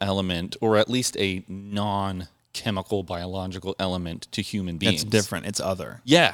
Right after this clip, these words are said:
Speaker 2: Right.
Speaker 1: It's intangible, and it's now represented as these little disembodied souls.
Speaker 2: Mm-hmm.
Speaker 1: Um, so that was just kinda like, okay, hey, we can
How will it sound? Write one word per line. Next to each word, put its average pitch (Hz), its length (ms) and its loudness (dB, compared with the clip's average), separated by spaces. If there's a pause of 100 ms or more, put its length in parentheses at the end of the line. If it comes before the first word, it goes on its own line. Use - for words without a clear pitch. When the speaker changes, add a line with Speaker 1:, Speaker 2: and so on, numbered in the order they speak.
Speaker 2:
Right. 95 260 -2
Speaker 1:
It's 117 200 0
intangible, 107 1040 2
and 104 120 2
it's 104 120 -2
now 104 180 2
represented 92 600 2
as 90 160 2
these 90 180 -4
little 90 380 -4
disembodied 87 640 -2
souls. 80 500 -2 (140)
Speaker 2:
Mm-hmm. 101 400 -2
Speaker 1:
Um, 85 520 -2 (260)
so 135 140 4
that 123 160 10
was 110 120 4
just 107 180 -4
kinda 107 140 0
like, 101 120 -4
okay, 233 260 2
hey, - 340 -4
we 110 120 -2
can 107 220 0